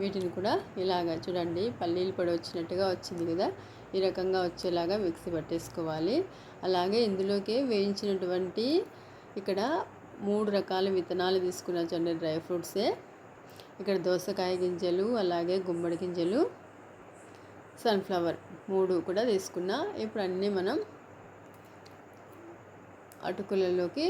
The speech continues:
కలిపేసుకోవడమే. గోధుమ పిండి, నువ్వులు, అలాగే ఇక్కడ మనం తురుముకున్నటువంటి బెల్లం. బెల్లం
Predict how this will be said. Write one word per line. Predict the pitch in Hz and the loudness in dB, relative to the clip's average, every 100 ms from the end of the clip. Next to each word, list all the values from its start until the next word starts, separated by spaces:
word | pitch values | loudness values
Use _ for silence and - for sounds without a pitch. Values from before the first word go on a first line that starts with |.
| 392 | 2
కలిపేసుకోవడమే. | 202 180 185 185 - 180 170 185 277 453 - 202 | 0 0 -2 -6 -6 -2 0 2 0 0 -8 -2
గోధుమ | 185 175 175 170 | 0 0 -2 -2
పిండి, | 170 165 165 165 - - - - - - - - - - - - - - - - - - - | 0 2 2 0 -2 -14 -20 -20 -20 -20 -20 -20 -20 -20 -20 -20 -20 -20 -18 -18 -18 -12 -2
నువ్వులు, | 185 175 175 175 170 - - - - - - - - - - - - - - | -2 2 2 4 2 -2 -18 -20 -20 -20 -20 -20 -20 -20 -20 -20 -20 -18 -2
అలాగే | 214 190 185 247 453 - - - - - - - - - - | 2 4 4 4 2 0 -18 -20 -20 -20 -20 -18 -20 -18 -10
ఇక్కడ | 202 208 202 | -2 2 4
మనం | 190 190 214 | 4 4 4
తురుముకున్నటువంటి | 208 202 196 196 180 180 180 247 247 | 4 2 0 2 2 2 0 -2 0
బెల్లం. | 170 170 156 - - - - - | 4 4 2 -6 -16 -20 -12 -2
బెల్లం | 185 202 214 | 2 4 4